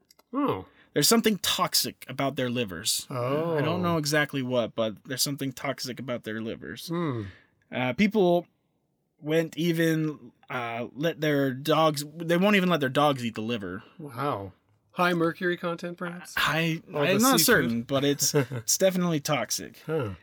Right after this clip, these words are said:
Speaker 2: And this was for their survival. The Inuits would use their furs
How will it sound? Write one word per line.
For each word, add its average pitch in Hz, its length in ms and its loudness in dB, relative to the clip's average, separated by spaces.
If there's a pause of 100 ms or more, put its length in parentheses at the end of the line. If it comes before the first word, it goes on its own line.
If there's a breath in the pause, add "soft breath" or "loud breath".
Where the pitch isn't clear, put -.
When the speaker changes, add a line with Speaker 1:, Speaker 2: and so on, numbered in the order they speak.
(120)
Speaker 2:
And 160 140 2
this 240 180 4
was 202 720 4
for 180 160 0
their 160 120 2
survival. 156 800 4
The 143 380 0
Inuits 170 540 2
would 143 600 2
use 170 440 2
their 139 260 2
furs 185 680 2